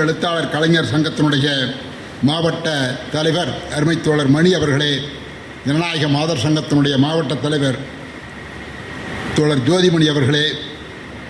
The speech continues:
மறுமலர்ச்சி திராவிட முன்னேற்ற கழகத்தினுடைய தியாக அவர்களே, வெள்ளங்கிரி அவர்களே, அனைத்து இந்திய அண்ணா திராவிட முன்னேற்ற கழகத்தினுடைய பொறுப்பாளர்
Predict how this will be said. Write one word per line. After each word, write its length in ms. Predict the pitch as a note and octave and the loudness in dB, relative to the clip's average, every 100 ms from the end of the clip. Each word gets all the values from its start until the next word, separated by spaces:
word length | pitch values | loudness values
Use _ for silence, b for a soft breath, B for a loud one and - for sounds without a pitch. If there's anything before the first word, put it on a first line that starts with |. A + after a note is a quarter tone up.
| - - B2+ | -14 -4 2
மறுமலர்ச்சி 500 | D#3+ F3+ F3 - D3+ C#3+ | 2 2 0 0 -2 0
திராவிட 280 | D#3 F3 F3 | -2 0 0
முன்னேற்ற 320 | E3 E3 E3 D#3+ | 2 0 -2 -2
கழகத்தினுடைய 580 | D#3 C3+ - D3+ D3 C#3+ C#3 - C#3 | 0 0 2 2 2 0 -2 -4 -4
தியாக 260 | D#3 F3 D#3 | -2 0 0
அவர்களே, 300 | D3 C#3 D3 B2 | 2 2 2 2
வெள்ளங்கிரி 400 | D3 E3 D#3+ D3 | 2 4 4 2
அவர்களே, 300 | C#3 C3+ C#3 C3+ - - - - - - - - - - - - - - - - - C#3+ | 2 2 2 0 -4 -12 -12 -12 -12 -14 -14 -12 -12 -12 -12 -12 -10 -8 -6 -6 -2 0
அனைத்து 320 | F#3 F#3 F#3+ | 0 0 2
இந்திய 180 | F#3 F3+ D#3+ | 4 4 2
அண்ணா 180 | E3+ F#3 F3 | 0 0 -2
திராவிட 260 | F3 E3 D3 | -2 2 4
முன்னேற்ற 300 | D#3+ F3 F3 E3 | 4 2 -2 -2
கழகத்தினுடைய 640 | D#3+ C#3+ D3 D3 C#3+ C3 D3 B2+ - - - - - - - - - - - - - - | -2 -2 2 2 2 0 0 -2 -4 -10 -14 -14 -16 -16 -14 -12 -12 -12 -14 -12 -10 -2
பொறுப்பாளர் 600 | E3 F#3 - E3+ D#3 C3+ | 0 0 0 0 0 -4